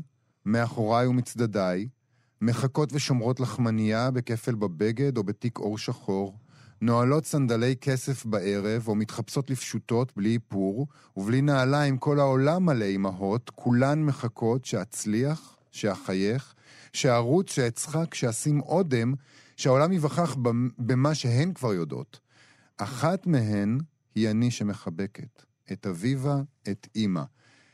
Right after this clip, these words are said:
וזה בעצם קשור גם כן לאיזה מרוץ כזה אחרי איזה אידיאל בלתי מושג של אימהות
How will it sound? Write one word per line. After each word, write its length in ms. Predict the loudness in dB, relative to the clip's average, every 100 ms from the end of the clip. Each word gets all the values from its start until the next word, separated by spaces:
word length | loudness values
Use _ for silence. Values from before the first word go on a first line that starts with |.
| _ _ _ _
וזה 220 | 0 0
בעצם 340 | 2 2 2 0
קשור 440 | 0 0 0 2
גם 200 | 2 0
כן 160 | 0 0
לאיזה 240 | 2 2
מרוץ 420 | 2 2 0 -2
כזה 260 | -4 -2 -2
אחרי 220 | -2 0
איזה 220 | 0 2
אידיאל 840 | 0 0 0 2 4 4 4 2 2
בלתי 380 | 0 0 0
מושג 640 | 0 0 -2 0 2 2 0 -2 -2 -4 _ _ _ _
של 280 | -2 0 2
אימהות 580 | 4 4 2 0 _